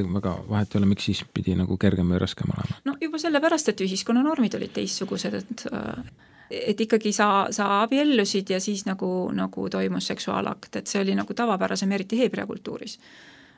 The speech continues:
Speaker 2: juudi kultuuris ikkagi. Ja noh, see, see surve, mis, mis oli siis sellel ajal kultuuri poolt, oli nagu teistsugune, et tänapäeval,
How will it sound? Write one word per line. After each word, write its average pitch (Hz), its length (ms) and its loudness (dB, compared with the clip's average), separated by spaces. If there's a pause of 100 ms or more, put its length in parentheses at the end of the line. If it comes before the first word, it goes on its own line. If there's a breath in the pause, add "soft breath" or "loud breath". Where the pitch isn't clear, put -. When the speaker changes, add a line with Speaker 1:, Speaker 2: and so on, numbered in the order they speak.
Speaker 2:
juudi 190 220 0
kultuuris - 680 -6
ikkagi. - 340 -10 (720 soft breath)
Ja 202 180 2
noh, 202 80 0
see, 208 220 0
see 202 100 0
surve, 226 460 6
mis, 185 140 0 (240)
mis 190 200 0
oli 190 220 4
siis 196 180 -2
sellel 185 240 2
ajal 180 220 0
kultuuri 190 420 -2
poolt, - 320 -6
oli 208 140 -4
nagu 202 180 -6
teistsugune, - 480 -2
et - 80 -14
tänapäeval, 196 480 -2